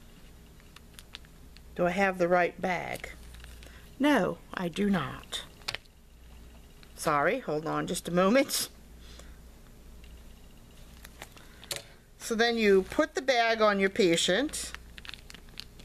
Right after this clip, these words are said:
Okay. Feed it right around. Remember, this is on a patient's body,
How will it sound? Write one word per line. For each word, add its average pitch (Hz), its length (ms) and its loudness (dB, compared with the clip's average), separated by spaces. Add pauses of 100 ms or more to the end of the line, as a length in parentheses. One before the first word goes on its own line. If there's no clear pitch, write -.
(2750)
Okay. 208 420 -2 (840)
Feed 208 360 0
it 220 100 2
right 202 220 2
around. 208 520 2
Remember, 214 400 2
this 190 240 0
is 196 100 -2
on 214 180 4
a 196 40 0
patient's 214 520 0
body, 196 600 2